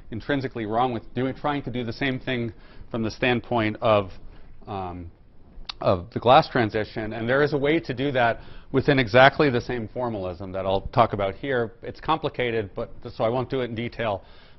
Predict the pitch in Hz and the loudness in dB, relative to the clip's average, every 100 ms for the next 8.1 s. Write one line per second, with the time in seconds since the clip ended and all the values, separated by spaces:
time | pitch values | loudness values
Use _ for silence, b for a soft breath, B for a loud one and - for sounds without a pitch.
0 | - 117 113 117 120 113 107 - B B | -4 2 2 4 6 6 6 0 B B
1 | B - - 160 151 - 131 - - 131 | B -16 2 4 4 2 0 0 -4 2
2 | 151 156 147 131 - 127 117 127 135 139 | 2 2 -2 -2 -2 -2 -2 0 0 0
3 | - 123 113 - 117 104 98 b b b | -2 -6 -6 -6 -4 -4 -6 b b b
4 | - 110 104 110 - 107 107 101 - 101 | -6 -4 -2 -2 -4 -8 -4 -4 -4 -10
5 | 87 90 78 - 107 - 110 107 - 101 | -8 -8 -10 -12 -14 -6 -4 -4 -6 -4
6 | 98 90 b b b - 110 95 104 113 | -6 -8 b b b -12 -8 -4 -2 -2
7 | 120 104 131 127 - 131 120 113 110 - | -2 -4 -6 -8 -2 0 2 0 -2 -8
8 | - | -16